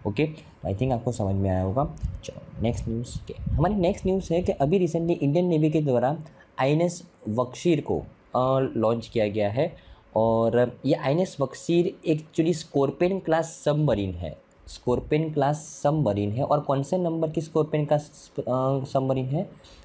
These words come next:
सिक्स्थ नंबर की। और वो कौन से प्रोजेक्ट में, के अंडर में उसको बनाया गया है? प्रोजेक्ट सेवेंटी फ़ाइव के अंडर में उसको बनाया गया है। तो अभी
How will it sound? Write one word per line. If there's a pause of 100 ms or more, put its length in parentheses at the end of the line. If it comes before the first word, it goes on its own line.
सिक्स्थ
नंबर
की। (400)
और
वो
कौन
से
प्रोजेक्ट
में,
के
अंडर
में
उसको
बनाया
गया
है?
प्रोजेक्ट
सेवेंटी
फ़ाइव
के
अंडर
में
उसको
बनाया
गया
है। (380)
तो
अभी